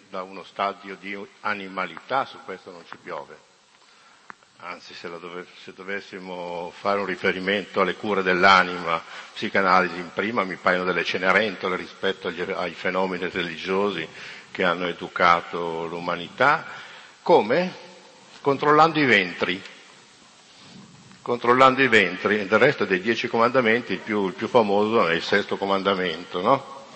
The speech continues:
Che sta a dire appunto il controllo della sessualità. Dopodiché la religione può anche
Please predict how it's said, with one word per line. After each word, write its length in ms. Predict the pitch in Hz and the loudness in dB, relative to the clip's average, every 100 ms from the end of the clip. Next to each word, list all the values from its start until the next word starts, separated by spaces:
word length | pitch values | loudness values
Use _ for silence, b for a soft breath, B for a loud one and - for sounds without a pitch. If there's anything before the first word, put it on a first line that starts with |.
| B B B B B B - | B B B B B B -10
Che 160 | 92 90 | -8 0
sta 220 | - 87 | 4 6
a 60 | |
dire 280 | 117 85 98 | 4 2 2
appunto 760 | 80 - 90 90 - 87 80 78 78 | 2 -2 -6 -4 0 2 2 -2 -8
il 120 | 80 | -8
controllo 460 | - 92 104 107 98 | -4 0 6 6 6
della 160 | 92 | 6
sessualità. 920 | 90 92 - 87 87 - 78 - - - - - - - B B B B B B B B - | 4 -2 0 0 -2 0 0 0 -8 -14 -20 -20 -20 -12 B B B B B B B B 0
Dopodiché 520 | 151 175 190 185 196 | 2 4 2 4 6
la 100 | 185 | 6
religione 400 | 135 135 185 180 | 6 4 4 2
può 220 | - 131 | 2 8
anche 580 | 147 226 175 - 117 95 | 10 10 6 4 6 6